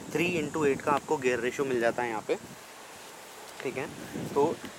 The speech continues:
three into eight में के gear ratio में आप काफ़ी ऑफ रोडिंग कर सकते हैं अच्छे से, पैरों में, पैरों वगैरह में आपके दर्द नहीं होगा, या काफ़ी compatible रहेगी इस gear ratio के साथ आपको cycling करना।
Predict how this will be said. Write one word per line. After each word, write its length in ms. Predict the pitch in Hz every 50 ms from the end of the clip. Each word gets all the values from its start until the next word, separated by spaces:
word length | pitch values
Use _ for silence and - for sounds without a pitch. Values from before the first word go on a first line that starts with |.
| 110 - -
three 200 | - 151 175 170
into 180 | 165 165 180 170
eight 180 | 156 156 - 175
में 140 | 175 175
के 160 | 160 - 175 165
gear 240 | 147 151 151 156
ratio 280 | 147 151 143 151 156 156
में 80 | 156 160
आप 160 | 160 160 - -
काफ़ी 240 | - 123 120 - 156 151
ऑफ 220 | 143 131 - -
रोडिंग 240 | 147 143 147 151 139
कर 120 | 139 127
सकते 280 | - - 131 - - 143
हैं 80 | 139
अच्छे 260 | 127 117 - - 135 127
से, 140 | 123 131 143 180 - - - - - - - -
पैरों 260 | - 120 127 135 139 139
में, 240 | 147 156 156 170 160 - - - - -
पैरों 240 | 139 131 143 147
वगैरह 260 | 143 139 139 135 139 139
में 80 | 147
आपके 220 | 143 135 131 - 143
दर्द 260 | 135 131 117 113 120
नहीं 140 | 143 139 135
होगा, 240 | 127 123 117 127 139 - - - - - - - - -
या 100 | 131 135
काफ़ी 300 | - - - - - -
compatible 540 | - 147 143 - - 127 127 151 156 156 165
रहेगी 500 | 156 143 143 135 131 139 127 147 175 196 - - - - - - - 151
इस 160 | 151 - - 127
gear 180 | 135 143 139 127
ratio 240 | 131 127 - 143 123
के 100 | 135 135
साथ 200 | - 131 139 160 - - - - - - - -
आपको 340 | - 120 - - 135 160 226 - - - - - - - - - -
cycling 340 | 170 147 123 - 135 131 123
करना। 260 | 131 110 110 113 120